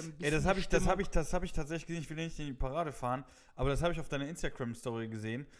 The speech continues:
Speaker 2: Deswegen hab ich mich jetzt
Speaker 1: Mhm.
Speaker 2: schon gefreut, was du so vom, vom Saarland erzählst und f-, wahrscheinlich gleich auch noch von der Fahrt. Aber, äh, zu der Show, ich hab gesehen, dass die dich, äh, äh, Opener haben spielen lassen.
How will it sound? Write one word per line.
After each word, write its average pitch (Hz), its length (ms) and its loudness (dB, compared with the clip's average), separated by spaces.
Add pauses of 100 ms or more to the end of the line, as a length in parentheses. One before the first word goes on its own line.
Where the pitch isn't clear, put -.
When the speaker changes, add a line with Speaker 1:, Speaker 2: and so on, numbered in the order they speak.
(140)
Speaker 2:
Deswegen 127 160 -4
hab 139 80 2
ich 131 80 -2
mich 143 80 0
jetzt 123 80 -2
Speaker 1:
Mhm. 123 40 -4
Speaker 2:
schon 151 100 -4
gefreut, 135 380 -2
was 131 160 -4
du 135 60 -6
so 123 120 -6
vom, 120 200 -6
vom 120 200 -8
Saarland 131 280 -2
erzählst 131 440 -4
und 113 120 -14
f-, 110 120 -12
wahrscheinlich 123 320 -6
gleich 127 180 -6
auch 127 60 -6
noch 120 160 -8
von 123 80 -10
der 113 100 -6
Fahrt. 131 340 -2 (440)
Aber, 127 440 2
äh, 127 200 0
zu 127 140 -10
der 127 100 2
Show, 180 260 0
ich 135 100 -2
hab 165 120 0
gesehen, 165 220 -4
dass 151 140 -4
die 160 60 -2
dich, 143 240 -8
äh, 131 140 0
äh, 123 80 -2
Opener 135 500 -2
haben 110 220 -4
spielen 113 320 -8
lassen. 104 360 -12